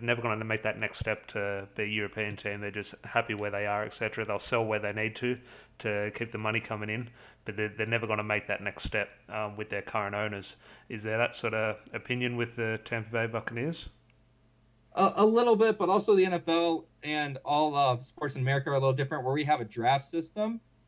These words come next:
Speaker 2: So the idea, and, um, if I, I'll break down as best as I can, but, like, so we have our college, our college level sports, which, like, so you have college football, and then the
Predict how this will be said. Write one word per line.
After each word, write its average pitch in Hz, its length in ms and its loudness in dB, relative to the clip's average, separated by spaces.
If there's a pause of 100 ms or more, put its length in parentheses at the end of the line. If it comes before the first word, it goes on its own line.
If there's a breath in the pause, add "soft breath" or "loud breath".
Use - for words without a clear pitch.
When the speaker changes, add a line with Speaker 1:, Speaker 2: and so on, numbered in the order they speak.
(220)
Speaker 2:
So 156 480 4
the 147 140 4
idea, 156 640 4 (760)
and, 139 420 0 (300)
um, 113 460 4 (160)
if 127 100 2
I, 127 140 6 (280)
I'll 120 120 2
break 135 160 6
down 117 320 4
as 107 140 2
best 117 220 2
as 117 60 2
I 104 60 0
can, 104 320 0
but, 107 100 2
like, 107 180 4
so 113 360 4 (300)
we 143 60 6
have 139 100 6
our 131 120 4
college, 131 640 4
our 123 100 2
college 135 360 2
level 110 180 4
sports, 104 600 0 (100)
which, 113 320 0 (180)
like, 104 300 0 (100)
so 120 140 0
you 117 60 8
have 117 100 4
college 127 260 4
football, 104 560 2 (100)
and 110 80 -4
then 107 160 0
the 101 280 -2